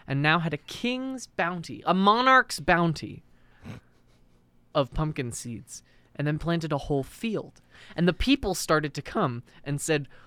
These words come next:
"Look at all of these wonderful pumpkins. I love it." And the king approached Jack once more and said, "Well, it seems you've chosen. You want to be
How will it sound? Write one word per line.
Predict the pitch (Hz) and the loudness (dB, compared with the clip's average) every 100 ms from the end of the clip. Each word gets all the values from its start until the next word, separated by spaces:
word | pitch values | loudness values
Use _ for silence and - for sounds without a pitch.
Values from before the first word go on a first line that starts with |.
| - | -8
"Look | 170 185 | -4 0
at | 165 | 2
all | 151 | 2
of | 143 | 2
these | 127 120 | -4 -4
wonderful | 131 123 131 123 | -4 -4 -4 -4
pumpkins. | 214 214 139 123 | -4 -4 -6 -4
I | 127 | -2
love | 135 180 135 | 2 0 0
it." | 104 - - - _ | -6 -10 -20 -20 _
And | 160 143 135 127 | -2 0 0 -4
the | 147 147 | -6 -4
king | - 254 277 208 - | 2 2 2 -2 -6
approached | - 127 117 - - - _ - - - - - - - - - | 0 0 0 -4 -12 -12 _ -20 -20 -20 -20 -20 -20 -20 -20 -14
Jack | 143 143 131 | -2 0 0
once | 131 123 117 | -2 -4 -4
more | 151 180 139 | -4 -2 -4
and | 123 120 | -8 -6
said, | - 120 113 - - - - | -2 -2 -4 -18 -20 -20 -4
"Well, | 143 135 | 0 2
it | 127 139 - | 2 -2 -8
seems | - 147 139 131 | -6 -4 -4 -4
you've | 127 | -6
chosen. | - 160 165 156 110 107 117 _ _ _ _ _ _ - | 0 2 2 0 -4 -6 -12 _ _ _ _ _ _ -18
You | 147 143 | -6 -2
want | 135 | -2
to | 127 | -2
be | 120 120 120 | -4 -6 -8